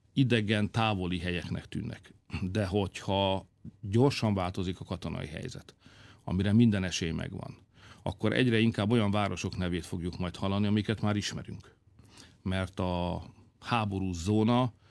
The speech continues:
a sokkal gyorsabban közeledik majd Magyarországhoz, mint amire egyébként ma, fölteszem, a rádióhallgatók nagy része egyébként gondol. <clears throat> Úgyhogy úgy jöttem haza, hogy, ö,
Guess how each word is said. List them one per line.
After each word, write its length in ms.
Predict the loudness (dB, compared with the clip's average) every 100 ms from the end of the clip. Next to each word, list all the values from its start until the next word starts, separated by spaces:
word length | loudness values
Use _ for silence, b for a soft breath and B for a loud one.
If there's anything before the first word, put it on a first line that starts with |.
| b b
a 120 | -8
sokkal 420 | 0 2 2 0 0
gyorsabban 640 | 0 0 -2 -4 -4 -6
közeledik 540 | -4 -2 -2 -4 -6
majd 240 | -4 -4 -2
Magyarországhoz, 1000 | -2 -2 -2 -2 -2 -4 -2 0 -2 -4
mint 380 | -4 0 0 -2 -4
amire 380 | -2 -2 -2
egyébként 760 | -6 -6 -4 -6 -4 -2 -2 -4 B B B
ma, 220 | -4 -2 -4
fölteszem, 540 | -4 -2 -2 -4 -4 -4
a 60 |
rádióhallgatók 840 | -2 -4 -4 -6 -6 -6 -8 -10 -6
nagy 180 | -6 -4
része 440 | -6 -4 -6 -6 -12 B B B
egyébként 500 | -4 -4 -2 0 2
gondol. 460 | 2 0 -2 -8 -14 0
<clears throat> 300 | 2 2 -4 _ -20 -20 -20 -20
Úgyhogy 160 | -4 2
úgy 120 | 4
jöttem 320 | 4 2 2
haza, 220 | 2 2 2
hogy, 280 | 0 2
ö, 160 | 2 0